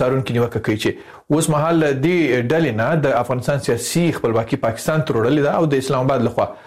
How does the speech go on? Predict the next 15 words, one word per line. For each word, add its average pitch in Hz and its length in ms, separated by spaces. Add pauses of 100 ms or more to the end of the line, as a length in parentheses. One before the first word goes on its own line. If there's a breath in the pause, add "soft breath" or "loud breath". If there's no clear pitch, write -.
(380 loud breath)
پر 147 140
امریکا 156 360
د 170 120
افغانستان 143 400
د 131 160
معضلې 127 380
د 127 80
یو 123 60 (100)
بل 170 180
مطلوب 127 320
کس 127 180 (120)
خرڅولو 120 480
وښودله 107 540
چې 123 60 (600 loud breath)
پاکستان 156 520